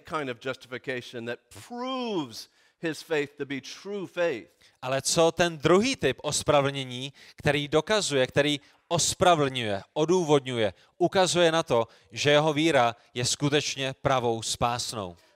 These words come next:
Speaker 1: That was when he was willing to sacrifice his son Isaac because of his firm conviction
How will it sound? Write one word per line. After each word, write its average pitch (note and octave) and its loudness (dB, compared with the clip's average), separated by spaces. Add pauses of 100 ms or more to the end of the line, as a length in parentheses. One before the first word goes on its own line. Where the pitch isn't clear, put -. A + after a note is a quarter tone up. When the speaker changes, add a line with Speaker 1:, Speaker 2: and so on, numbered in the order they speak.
(160)
Speaker 1:
That F#3+ 0
was F#3 -6
when E3+ -2
he F3+ -4
was E3 -4
willing E3 2 (260)
to C#3+ -12
sacrifice D3+ -4
his C#3 -8
son D3 -6 (200)
Isaac B2 -12
because C#3 -6
of A#2+ -12
his B2 -12 (120)
firm E3+ -2
conviction C3 -10